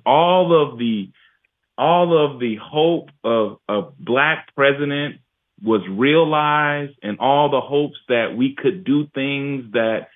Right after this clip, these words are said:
we thought were never possible. And then we run into the machine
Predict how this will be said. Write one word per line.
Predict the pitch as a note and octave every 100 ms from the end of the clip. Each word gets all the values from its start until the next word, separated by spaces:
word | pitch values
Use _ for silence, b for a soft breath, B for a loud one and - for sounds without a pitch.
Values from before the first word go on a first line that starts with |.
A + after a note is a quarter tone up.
| b _
we | C3+ B2+ -
thought | - D3 B2
were | B2
never | C3 B2+ A#2+ A2+
possible. | - B2+ B2+ C3+ C#3 C3+ B2
And | B2 C3
then | D#3+ E3+
we | E3
run | C3 C#3+ D3
into | D3 C#3 D#3 C3+
the | B2
machine | A2+ G#2 - D3+ D3+ D#3 D#3 D3+ D3 C#3+